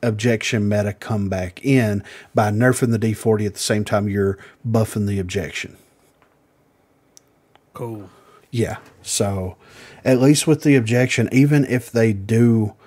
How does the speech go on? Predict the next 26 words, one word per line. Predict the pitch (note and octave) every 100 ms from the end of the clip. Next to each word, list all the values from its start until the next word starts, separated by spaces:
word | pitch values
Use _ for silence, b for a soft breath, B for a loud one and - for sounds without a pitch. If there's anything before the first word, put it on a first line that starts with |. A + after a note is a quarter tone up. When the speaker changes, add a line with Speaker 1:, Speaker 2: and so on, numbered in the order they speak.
| b b b
Speaker 1:
improve | A#2+ A2+ A2 A#2 A2+ G#2+ G2+
the | G2+ G2+ F#2+
fall | - G#2+ G#2
off | G2+ -
ranges, | F#2 F#2+ F#2 F2+ -
at | -
least | B2 B2
it's | G2+ -
not | A#2+ G2
gonna | G#2+
be, | G2+ G#2 G2 F#2+ B B B B B B B B B B - -
there's | B2+ D3 C#3+
some | - D#3+ D3
counterplay | - C3+ B2 A2+ - G#2+
that | G2 F2
does | G#2+ G2+
exist | G2 F2+ G2 F#2+ -
there. | - F#2 -
Shotguns, | - - C3 B2+ A2 B2 A#2+ A2+ A2 - b b
range, | A2 A2 A#2 A2 A2 - - b b b
like, | A2+ -
you | C#3
can | C#3 B2+
still | - B2+ A2+
counterplay | - G#2+ G2 F2+ F2+ F2+
that. | F#2 G2 -